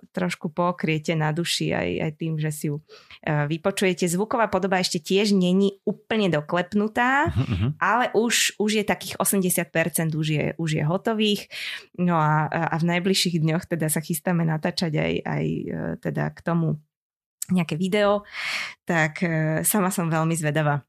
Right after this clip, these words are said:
Speaker 1: že ako to vypáli nakoniec.
Speaker 2: Takže Monik, na tvojom C Dčku prvom sa nachádza aj Prísahám?
Speaker 1: Áno,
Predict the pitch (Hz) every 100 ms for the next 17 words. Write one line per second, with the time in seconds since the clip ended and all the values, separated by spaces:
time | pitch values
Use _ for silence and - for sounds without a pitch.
0 | _ - 175 165 - 156 - 156 151 156
1 | 151 139 135 147 - - 190 - _ _
2 | - - - - _ _ _ _ _ -
3 | 107 104 107 101 104 110 123 104 101 -
4 | 101 95 101 - - - 101 85 98 123
5 | 151 - 98 - 104 101 101 87 131 139
6 | 123 110 104 - - 180 202 151